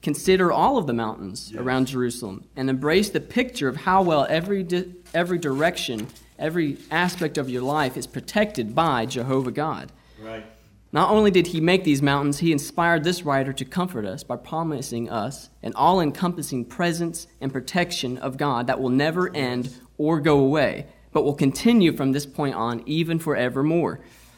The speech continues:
Speaker 1: Jerusalem was a holy city where God dwelt and was worshipped by all his saints. And it was set up on a hill encompassed by mountains. We are protected by the Lord,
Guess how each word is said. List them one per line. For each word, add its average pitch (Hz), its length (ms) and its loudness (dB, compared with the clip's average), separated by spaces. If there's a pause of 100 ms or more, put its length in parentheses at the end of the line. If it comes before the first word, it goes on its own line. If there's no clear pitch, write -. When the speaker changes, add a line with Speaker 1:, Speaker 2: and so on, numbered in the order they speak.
(520)
Speaker 1:
Jerusalem 160 960 4 (100)
was 151 160 -4
a 147 80 0
holy 165 280 2
city 120 340 -2
where 135 160 -2
God 135 320 2
dwelt 123 320 2
and 147 100 -4
was 131 160 0
worshipped 139 460 0
by 131 120 2
all 135 160 4
his 135 200 2
saints. - 540 -4 (960)
And 139 100 2
it 143 60 2
was 131 120 -2
set 156 180 2
up 175 100 0
on 214 140 2
a 202 40 4
hill 139 320 0
encompassed 131 600 -6
by 107 260 -2
mountains. 101 480 -8 (380)
We 185 260 6
are 214 60 6
protected 170 680 0
by 139 160 4
the 156 100 0
Lord, 123 460 0